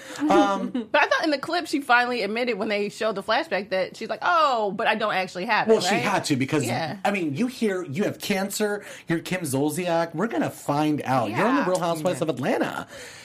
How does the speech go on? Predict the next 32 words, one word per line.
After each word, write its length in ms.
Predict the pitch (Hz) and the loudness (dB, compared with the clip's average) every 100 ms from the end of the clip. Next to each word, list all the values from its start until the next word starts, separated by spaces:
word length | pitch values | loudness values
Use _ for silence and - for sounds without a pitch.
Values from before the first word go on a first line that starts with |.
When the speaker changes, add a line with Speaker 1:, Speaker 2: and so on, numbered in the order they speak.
| - - | -20 -14
Speaker 1:
Can 160 | - 269 | 0 0
I 100 | 339 | 0
just 200 | 381 - | -4 0
say 180 | 285 294 | 2 2
this? 240 | 311 311 247 | 0 0 -2
I 80 | |
didn't 200 | 311 320 | -2 0
know 180 | 277 294 | 0 0
Eva 240 | 262 302 302 | 2 2 4
was 200 | 285 247 | 2 2
in 100 | 269 | 4
the 120 | 277 | 2
car 360 | - 294 339 330 | 4 6 6 6
the 140 | 330 | 4
whole 260 | 339 349 - | 4 2 2
time. 580 | 349 - - 330 170 147 - - - 269 | 2 4 4 2 -2 -6 -8 -12 -6 0
Eva 420 | 381 381 320 311 | 0 4 6 8
was 280 | 302 311 - | 6 4 4
in 260 | 311 359 | 0 2
the 100 | 349 - | 2 0
car 340 | - 370 359 | 2 4 4
the 100 | 277 | 2
whole 260 | 277 330 339 | 2 2 2
time. 380 | 330 359 170 - - - - | 0 0 0 -4 -14 -14 4
I 140 | 277 370 | 4 4
was 200 | 392 294 | 0 2
looking 320 | 339 330 302 | 2 4 2
like, 180 | 269 - | 2 2
"Who 240 | 330 349 | 2 4
is 220 | 330 311 | 2 0
Kim 260 | - 294 294 | 0 0 2
Fields 420 | 294 320 285 | 4 6 4